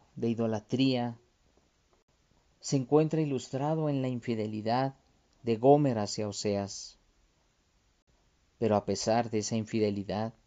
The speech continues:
Oseas, a Oseas se le ordena, Dios le ordena amar, amar a su esposa Gomer y volverla a comprar.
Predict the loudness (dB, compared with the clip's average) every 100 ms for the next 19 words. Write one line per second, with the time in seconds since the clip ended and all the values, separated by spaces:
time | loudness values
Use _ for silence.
0 | _ _ _ _ _ _ _ _ _ _
1 | _ _ _ -4 -2 2 2 2 -2 -10
2 | -18 -20 _ _ -8 -4 -2 2 4 4
3 | 2 0 0 -2 -2 -2 0 -2 -6 -12
4 | _ _ _ 2 4 4 2 0 0 0
5 | 2 0 -4 -10 _ _ _ -8 0 2
6 | 4 2 _ _ _ _ _ -20 _ -6
7 | 0 2 2 0 -6 -8 -6 -4 -4 -6
8 | -4 -2 -2 -2 -6 -8 _ _ _ _
9 | -8 0 2 2 -6 -10 _ _ _ _
10 | _ _ _ 0 0 2 0 4 4 4
11 | 4 0 -2 -2 -4 -2 -2 -2 -4